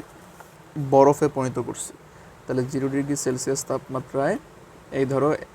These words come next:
এখানে কি আছে, এক গ্রাম পানি আছে। কেমন? এই পানিটাকে কিসে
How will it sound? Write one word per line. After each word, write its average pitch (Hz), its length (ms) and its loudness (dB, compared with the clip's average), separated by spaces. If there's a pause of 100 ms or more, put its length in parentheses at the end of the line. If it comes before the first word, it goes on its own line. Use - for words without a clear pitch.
এখানে 135 280 -6
কি 135 80 -4 (100)
আছে, 156 160 -6 (280)
এক 127 80 -2 (120)
গ্রাম 147 200 4 (220)
পানি 135 220 0 (120)
আছে। - 220 -8
কেমন? 160 220 -2 (580)
এই 135 140 -4
পানিটাকে 135 420 -2
কিসে 147 180 -4